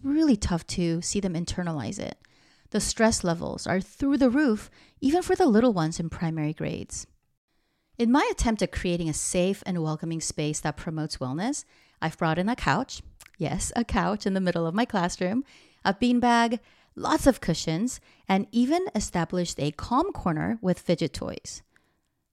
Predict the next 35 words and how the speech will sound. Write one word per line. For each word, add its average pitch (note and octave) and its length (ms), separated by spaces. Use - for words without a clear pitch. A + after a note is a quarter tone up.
But G#3+ 140
is A#3+ 120
that C#4 160
enough? - 680
We're A#3 120
going F#4+ 200
to - 80
be D4+ 120
asking F3 420
that F3 260
question F3 600
and E3 180
much A#3+ 320
more E3+ 320
from D#3 240
a C#3+ 80
very F3 380
special D#3 440
guest. - 520
Today, A#3 520
we F#3+ 140
have D#3+ 280
Doctor A#3+ 380
Sue G3+ 260
Ann F#3 220
Hyland, E3 520
who G#3 220
is F3 500
the D#3 120
National A3 500
Education F#3+ 540
Strategist E3+ 800
for D#3+ 200
School - 300
Specialty. - 840